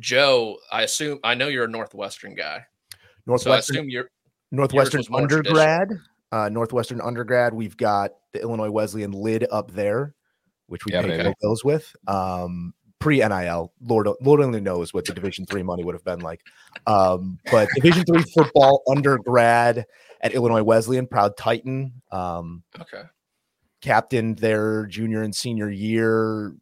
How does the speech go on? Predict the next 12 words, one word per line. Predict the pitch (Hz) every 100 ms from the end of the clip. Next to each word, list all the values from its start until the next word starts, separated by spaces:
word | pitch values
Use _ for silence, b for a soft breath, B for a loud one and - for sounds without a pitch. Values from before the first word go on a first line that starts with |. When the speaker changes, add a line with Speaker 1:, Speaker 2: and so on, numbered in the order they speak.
| _
Speaker 2:
played | - 113 98
wide | 104 98
receiver | 104 - 107 95 107 104
coming | - 107 101
out | 101
of |
the | 92
slot. | - 120 117 120
Knew | 147 156
I | 151
wanted | 127 131 131 127
to | - - 127 120 117 117 113 107